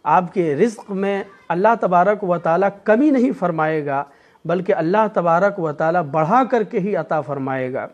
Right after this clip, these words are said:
"वमा तुनफ़िक़ू मिन खैरिन फ़लिअनफ़ुसिकुम", कि तुम जो भी अल्लाह तबारक व ताला के रास्ते में ख़र्च करोगे, अल्लाह तबारक व ताला उसका सिला तुम्हें देगा।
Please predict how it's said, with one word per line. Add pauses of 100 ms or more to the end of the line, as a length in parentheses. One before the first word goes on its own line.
(640)
"वमा
तुनफ़िक़ू
मिन
खैरिन (340)
फ़लिअनफ़ुसिकुम", (680)
कि
तुम
जो
भी (440)
अल्लाह
तबारक
व
ताला (320)
के
रास्ते
में
ख़र्च
करोगे, (380)
अल्लाह
तबारक
व
ताला (380)
उसका
सिला
तुम्हें
देगा।